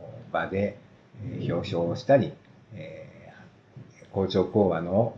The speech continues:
おー、中に含めたりすることで、えー、たとえその、おー、クラブに所属していない子どもたちであっても、自分たちの学校は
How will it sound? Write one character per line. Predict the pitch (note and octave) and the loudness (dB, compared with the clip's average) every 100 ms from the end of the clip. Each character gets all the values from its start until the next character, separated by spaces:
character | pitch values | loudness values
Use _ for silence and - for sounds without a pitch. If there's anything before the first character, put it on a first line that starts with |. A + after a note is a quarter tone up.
| - | -10
お | E2 E2 E2 | -10 -10 -8
ー、 | F2+ | -4
中 | G2+ F2+ | -4 -4
に | E2 | -6
含 | - - | -10 -4
め | D3+ | -4
た | - G2 | 0 0
り | E2+ E2+ | 0 -6
す | - C3 | -8 -6
る | C#3+ | -4
こ | C#3+ | -4
と | - G#2 | -2 2
で、 | G2 A#2+ F2+ - - - - - - | 6 6 4 -4 -20 -20 -20 -20 -14
え | F#2+ F#2+ - | -14 -14 -8
ー、 | - | -2
た | B2 | 2
と | G3 | 4
え | G3 | 4
そ | F#3+ | 6
の、 | F#3+ F#3+ F#3+ - C#3+ C#3+ C#3 | 6 8 6 2 -4 -4 -6
お | |
ー、 | - | 4
ク | |
ラ | F#3+ C#3+ | 6 6
ブ | G2+ | 2
に | F2 D#2 - - - - | -4 -6 -10 -10 -10 -4
所 | A2+ | 0
属 | B2+ F3 F#3+ | 0 0 -4
し | - | 0
て | F#3 | 0
い | F3 | 2
な | F3 | 2
い | F3+ F3 | 2 2
子 | F3 | 2
ど | G3 | 2
も | A3 | 4
た | E3+ | 2
ち | - | 2
で | D#2+ | 2
あ | E2 | 2
っ | - | 0
て | - | -8
も、 | D#2+ F#2+ F#2 - - - - G2 F#2+ F#2 D#2+ | -2 0 -2 -8 -20 -20 -16 -14 -14 -14 -10
自 | E2+ | -4
分 | A2+ E3+ | -2 0
た | F#3+ F#3+ | 2 2
ち | F#3 | 4
の | G#2+ F2 | 2 2
学 | E2 E2 - - | 0 -2 -12 -20
校 | - A#2 A#2 | -2 2 2
は | C3 B2+ | 2 2